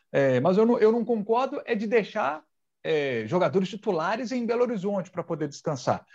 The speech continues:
Vai com todo mundo. Se quiser preservar alguns jogadores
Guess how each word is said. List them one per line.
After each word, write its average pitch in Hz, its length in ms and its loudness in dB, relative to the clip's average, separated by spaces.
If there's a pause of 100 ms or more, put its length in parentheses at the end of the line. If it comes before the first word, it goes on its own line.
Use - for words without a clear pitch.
(160)
Vai 165 280 4
com 262 160 2
todo 285 260 0
mundo. 220 340 0 (120)
Se - 140 -20
quiser 160 220 -4
preservar 151 840 0
alguns 135 420 -2
jogadores 123 720 0